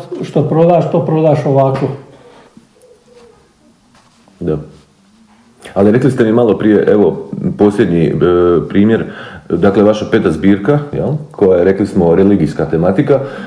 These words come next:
Speaker 2: e, vi ste imali dosta veliki tiraž, veliku nakladu, tisuću komada, jel?
Speaker 1: Da. Pa smatrao sam da, da ću ja to prodati kod nas na Vodici.
Speaker 2: Na Svetištu, da.
Speaker 1: Da. A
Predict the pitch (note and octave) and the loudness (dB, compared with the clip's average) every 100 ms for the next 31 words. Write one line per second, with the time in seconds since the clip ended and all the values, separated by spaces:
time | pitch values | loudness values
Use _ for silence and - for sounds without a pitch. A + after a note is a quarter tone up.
0 | - - F#2 A2+ A#2 A#2 B2 A#2 A2 A#2+ | -6 -2 2 2 2 2 2 2 2 2
1 | - A2+ A#2 C3+ - D#2 F2+ E2 D#2 E2 | 2 2 4 2 0 -2 0 2 2 2
2 | B2 G#2+ F#2 D#2+ C#2+ B1 C2 B2+ B2+ - | 0 0 0 0 -2 -4 -2 0 0 -4
3 | - D2+ C#2 A#1+ B1+ - C3 A#2 - - | -4 -2 -2 -4 -8 -8 -4 -2 -4 -10
4 | - - - - - - _ - - - | -20 -20 -20 -20 -20 -20 _ -20 -20 -4
5 | D#3 C#3 F3 F#3+ G#3 G3+ - E3+ D3 D3+ | 0 0 2 2 2 2 2 2 2 4
6 | D3+ C#3+ C#3+ - D3 D3 C#3+ - - F3 | 4 2 0 2 2 2 0 -6 -12 -6
7 | D#3+ D#3 D3 E3 - C#3 C#3+ D3 - C3+ | 0 2 2 0 0 0 2 2 2 0
8 | C3+ - C#3+ C3 C3+ B2+ C3 A#2+ A#2 A2+ | -2 -4 -4 0 0 0 0 -2 -2 -4
9 | A2+ - - - - - - - - - | -6 -10 -16 -20 -20 -20 -20 -20 -20 -20
10 | - - - G#2+ G2+ G2 D2 C#2 - B1+ | -20 -20 -6 -2 2 0 0 -6 -6 -2
11 | - B2 - - - - - - - - | 0 0 -4 -12 -14 -16 -20 -20 -20 -20
12 | - - - - - _ C#3 B2+ C3 B2 | -20 -20 -20 -20 -20 _ -4 0 0 -2